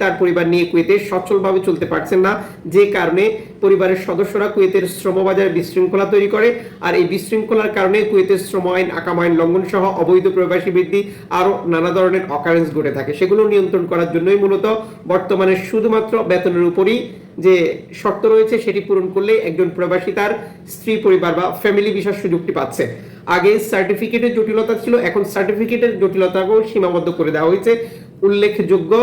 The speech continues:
তারা টার্গেট করেছে আটশো দিনার বেতন পাওয়া প্রবাসীরাই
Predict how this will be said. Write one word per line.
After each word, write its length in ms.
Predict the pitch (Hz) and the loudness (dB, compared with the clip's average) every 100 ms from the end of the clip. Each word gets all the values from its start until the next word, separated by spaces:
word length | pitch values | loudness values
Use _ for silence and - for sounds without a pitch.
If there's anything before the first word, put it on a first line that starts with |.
| 240 - - | 2 -2 -2
তারা 180 | 175 175 | -2 0
টার্গেট 260 | 180 185 214 226 | 0 0 0 2
করেছে 300 | 220 220 240 240 - 196 | 2 4 2 2 -4 -6
আটশো 240 | 208 - | -6 -4
দিনার 280 | 233 226 214 | -2 -2 -2
বেতন 240 | 175 170 180 175 | -2 -2 -4 -2
পাওয়া 160 | 175 170 | -2 2
প্রবাসীরাই 500 | 170 165 185 233 | 2 2 0 2